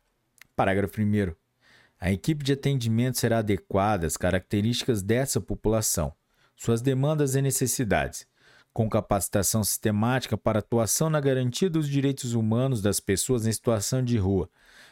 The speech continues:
devendo ser observada a atuação articulada com órgãos gestores das políticas de assistência social.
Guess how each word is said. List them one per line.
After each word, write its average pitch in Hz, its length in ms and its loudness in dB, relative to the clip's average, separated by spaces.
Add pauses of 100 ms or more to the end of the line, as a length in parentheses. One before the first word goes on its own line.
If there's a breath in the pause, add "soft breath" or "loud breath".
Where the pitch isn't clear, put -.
(120)
devendo 95 340 0
ser 110 140 2
observada 117 840 0
a 117 80 2
atuação 123 540 0
articulada 107 720 0
com 80 260 -4
órgãos 123 300 0
gestores 123 560 0
das 98 180 0
políticas 113 480 0
de 110 80 0
assistência 135 340 -2
social. - 500 -2